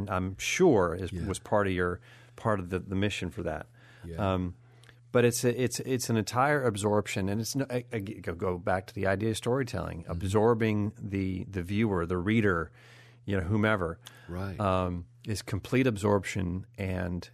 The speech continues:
Speaker 1: you, you can, you learn so much
Speaker 2: That's
Speaker 1: that
Speaker 2: right.
Speaker 1: way.
Speaker 2: You know, it doesn't
Speaker 1: Yeah.
Speaker 2: matter if you're,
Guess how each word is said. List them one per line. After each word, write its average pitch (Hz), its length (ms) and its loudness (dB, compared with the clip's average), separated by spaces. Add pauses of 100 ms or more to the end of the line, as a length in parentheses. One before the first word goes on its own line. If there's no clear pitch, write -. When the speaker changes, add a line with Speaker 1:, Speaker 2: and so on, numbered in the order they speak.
(300)
Speaker 1:
you, 104 240 -8
you 113 120 -4
can, - 240 -14
you 110 220 -6
learn 107 300 -2
so 104 260 -4
much 95 260 -6
Speaker 2:
That's 147 140 -4
Speaker 1:
that 196 60 2
Speaker 2:
right. 151 160 2
Speaker 1:
way. 165 80 2
Speaker 2:
You 185 80 4
know, 170 60 2
it 165 80 -2
doesn't 185 260 4
Speaker 1:
Yeah. 160 60 -2
Speaker 2:
matter 165 340 0
if 104 160 -6
you're, 110 260 0